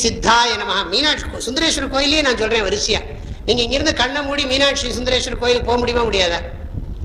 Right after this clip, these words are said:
நீங்க வந்து வா-, ஒண்ணும் கார் எடுத்துட்டு போக வேண்டாம், கா-, இது எடுத்துட்டு போக வேண்டாம். Just you want to relax. ஜ-, உட்கார்ந்து இப்படி கண்ணை மூடி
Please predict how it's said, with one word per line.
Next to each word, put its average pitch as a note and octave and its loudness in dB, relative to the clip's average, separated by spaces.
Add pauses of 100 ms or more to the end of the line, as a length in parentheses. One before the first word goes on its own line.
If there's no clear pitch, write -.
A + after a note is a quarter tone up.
(160)
நீங்க G#3 2
வந்து A3 4
வா-, F#3+ 2
ஒண்ணும் G#3 0
கார் G#3+ 4
எடுத்துட்டு G#3 -6
போக G3+ 0
வேண்டாம், G3 0
கா-, F#3 2
இது F#3 0
எடுத்துட்டு G3 -2
போக F3 0
வேண்டாம். E3 0 (320)
Just B3 2
you C4 2
want A3 2
to A#3 0
relax. F3 2 (640)
ஜ-, C#3 -4
உட்கார்ந்து A3+ -2
இப்படி - -8
கண்ணை A#3 -2
மூடி G#3 -2